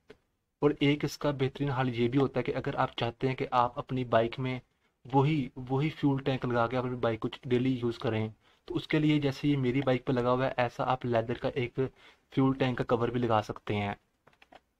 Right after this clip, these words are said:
कुछ लोग समझते हैं कि देखने में ये काफ़ी बुरा लगता है, जबकि ऐसा बिल्कुल नहीं है। ये देखिए, मेरी bike में भी ये लगा हुआ है और कोई बुरा नहीं लग रहा। अब ये मैंने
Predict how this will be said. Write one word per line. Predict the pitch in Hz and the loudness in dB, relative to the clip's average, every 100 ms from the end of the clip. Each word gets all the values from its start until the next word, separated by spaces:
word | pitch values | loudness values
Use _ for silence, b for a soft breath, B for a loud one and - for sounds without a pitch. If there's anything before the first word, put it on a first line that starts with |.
| - | -4
कुछ | 147 160 | 0 2
लोग | 151 | 2
समझते | 151 143 151 | 2 0 0
हैं | 147 | 0
कि | |
देखने | 139 131 - 139 | 0 0 0 -2
में | 139 | 0
ये | 135 | 0
काफ़ी | 135 123 | 0 -2
बुरा | 127 117 123 | -2 0 0
लगता | 127 - | 0 -2
है, | 123 | -4
जबकि | 123 - | -4 -2
ऐसा | - 117 - | -2 -2 -2
बिल्कुल | 131 117 139 131 | -4 -2 -2 0
नहीं | 120 | 0
है। | 120 117 - _ _ _ - | -2 -4 -8 _ _ _ -2
ये | 131 | 0
देखिए, | 123 - 135 | 0 0 -2
मेरी | 123 123 | 0 0
bike | 127 123 123 | 2 2 2
में | 131 | 0
भी | 135 | 0
ये | |
लगा | 117 113 117 | 0 2 2
हुआ | 120 120 | 2 0
है | 120 | -2
और | 120 120 117 117 120 - | 0 2 4 4 2 0
कोई | 127 | -2
बुरा | 123 117 117 | 0 0 0
नहीं | 113 | 2
लग | 107 | 2
रहा। | 107 110 110 _ _ _ _ _ _ _ - | 2 -2 -4 _ _ _ _ _ _ _ -2
अब | 139 | 0
ये | 135 147 | 4 2
मैंने | 151 151 | 2 -2